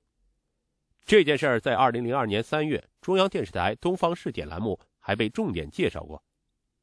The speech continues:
二零零二年九月四日，天津市高级人民法院宣判，以故意杀人罪、抢劫罪判处赵双庆死刑，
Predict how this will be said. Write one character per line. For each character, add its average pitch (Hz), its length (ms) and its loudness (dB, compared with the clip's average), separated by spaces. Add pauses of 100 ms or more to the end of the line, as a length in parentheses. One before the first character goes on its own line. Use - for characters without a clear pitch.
(140)
二 190 160 6
零 170 120 0
零 165 120 -2
二 180 100 0
年 127 220 0
九 90 160 -6
月 101 100 0
四 139 180 -4
日， 76 220 -8 (260)
天 214 220 0
津 214 140 -2
市 180 160 -4
高 165 180 0
级 135 80 -6
人 120 140 -2
民 131 100 -2
法 85 220 -4
院 101 120 -2
宣 123 200 -4
判， 117 200 -6 (440)
以 135 200 -4
故 240 200 -2
意 175 120 -4
杀 180 200 -2
人 98 200 -4
罪、 113 220 -4 (160)
抢 95 260 -2
劫 107 200 -4
罪 - 200 -6 (220)
判 135 240 2
处 101 180 -8
赵 170 240 2
双 185 200 -4
庆 151 260 -6
死 76 220 -16
刑， 87 260 -8